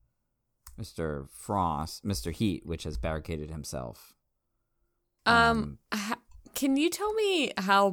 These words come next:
Speaker 2: big Mister Frost was?
Speaker 1: Like, size-wise?
Speaker 2: Yeah. Like height?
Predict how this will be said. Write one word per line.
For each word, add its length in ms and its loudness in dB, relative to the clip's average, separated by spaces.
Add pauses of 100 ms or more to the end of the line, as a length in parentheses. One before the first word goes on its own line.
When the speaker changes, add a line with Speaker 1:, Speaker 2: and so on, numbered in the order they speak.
(100)
Speaker 2:
big 520 4
Mister 520 2
Frost 540 0
was? 380 0 (580)
Speaker 1:
Like, 180 -6
size-wise? 680 -4 (520)
Speaker 2:
Yeah. 280 -4 (720)
Like 240 0
height? 320 -2